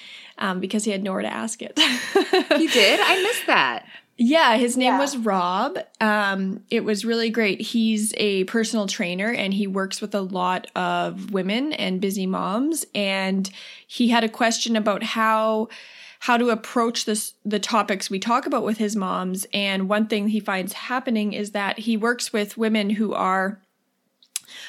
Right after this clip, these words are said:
Speaker 1: of course, different body types, and they're working out and getting stronger, healthier,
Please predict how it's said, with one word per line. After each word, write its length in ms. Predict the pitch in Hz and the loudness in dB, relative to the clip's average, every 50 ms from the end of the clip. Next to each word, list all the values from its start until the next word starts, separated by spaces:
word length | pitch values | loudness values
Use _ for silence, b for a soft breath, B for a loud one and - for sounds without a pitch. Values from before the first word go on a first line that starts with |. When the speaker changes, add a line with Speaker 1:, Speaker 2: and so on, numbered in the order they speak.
| B B B - | B B B -2
Speaker 1:
of 180 | 220 202 190 | -2 -2 -2
course, 800 | - - - - 226 214 202 196 196 190 196 - - - - - - 220 | -4 -6 -2 0 2 2 2 2 2 0 -2 -2 -2 -2 -4 -6 -6 -6
different 360 | 196 190 214 208 233 220 226 | -4 -2 -2 2 2 2 4
body 260 | 214 196 185 - - | 4 2 0 0 -2
types, 500 | 196 - 220 208 214 247 320 403 - - - - | -2 -2 -2 -2 0 0 -2 -4 -4 -6 -6 -6
and 220 | 208 196 196 196 | -4 -4 -2 -2
they're 180 | 196 196 196 190 | -2 -2 -2 -2
working 400 | 190 214 233 233 - 247 220 214 | 0 -2 -2 -2 -2 -2 0 0
out 240 | 208 220 233 - | 0 0 -2 -2
and 80 | 214 202 | -2 -2
getting 260 | 196 202 202 202 208 | -2 -2 -2 -2 -2
stronger, 680 | 208 - - 214 208 202 202 202 202 214 208 208 208 214 | -2 -4 -2 -2 -2 -2 -2 -4 -4 -4 -4 -2 -4 -4
healthier, 760 | 214 220 202 202 208 208 226 214 208 202 208 208 208 208 214 | -2 -2 -2 -2 -2 -4 -4 -4 -2 -2 -2 -2 -2 -2 -4